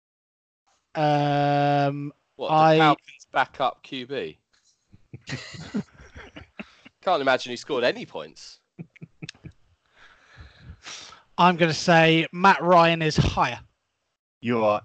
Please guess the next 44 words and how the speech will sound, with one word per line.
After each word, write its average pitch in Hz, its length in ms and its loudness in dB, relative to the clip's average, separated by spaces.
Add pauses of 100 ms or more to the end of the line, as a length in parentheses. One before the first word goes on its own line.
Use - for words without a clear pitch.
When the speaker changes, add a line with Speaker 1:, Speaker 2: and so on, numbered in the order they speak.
Speaker 3:
incorrect. 156 880 -2
He 113 100 -6
is 95 200 -6
lower. 87 460 0 (1080)
Speaker 1:
Shit. - 0 -
<laughs> - 0 -
Speaker 3:
<laughs> 190 400 4
I 240 180 8
was 220 120 4
giving 165 240 4
you 202 200 6
an 220 200 4
easy 180 120 0 (120)
ki-, 208 100 0 (100)
easy 185 300 -2
softball 151 480 -2
on 120 100 -4
the 110 60 -12
first 120 320 -2
one 101 140 -6
there. 98 180 -4 (340)
Speaker 1:
Well, 285 120 2
Speaker 3:
Apparently 123 280 2
Speaker 1:
his 107 60 -8
Speaker 3:
not. - 180 -4
Speaker 1:
yards - 240 -6
are 240 120 0
off 240 160 2
the 247 100 -8
scale. 262 380 -4
His 233 200 -4
yards 254 320 -2
are 202 60 -8
really 220 240 0
high, 196 340 -2
so 190 140 -10
that's 202 220 -6
why 214 160 -2
I - 20 0
went 190 180 -2
with 190 100 -4
that. 139 160 -4 (140)
Speaker 3:
<laughs> 165 100 -10 (380)
Speaker 1:
Good. - 200 0